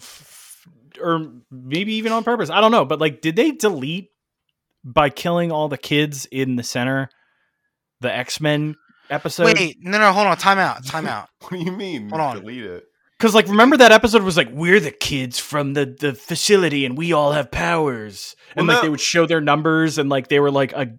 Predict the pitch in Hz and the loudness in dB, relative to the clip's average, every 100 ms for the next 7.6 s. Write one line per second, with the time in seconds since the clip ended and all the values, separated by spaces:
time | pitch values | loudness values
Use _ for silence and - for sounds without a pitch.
0 | _ 151 156 151 135 - - - - 156 | _ 0 2 2 0 -2 -20 -20 -6 -4
1 | 120 127 135 123 - 117 - _ - 131 | -2 -2 -2 -4 -8 -10 -12 _ -12 -12
2 | 98 127 127 - 120 120 120 117 123 107 | -8 -6 -6 -4 -6 -6 -8 -6 -8 -6
3 | 139 139 104 208 214 165 127 - _ 156 | -4 -4 -4 0 2 2 -2 -14 _ -2
4 | 175 240 - 262 226 202 - 196 175 196 | 2 2 0 -6 -6 -12 -6 -4 -2 0
5 | 190 156 117 156 190 165 147 139 131 143 | 0 -2 -8 -6 -6 -4 -4 -4 -8 -10
6 | 139 127 143 151 151 135 117 139 - - | -10 -10 -10 -6 -4 -6 -10 -16 -16 -14
7 | 147 - - 135 110 | -12 -8 -8 -8 -10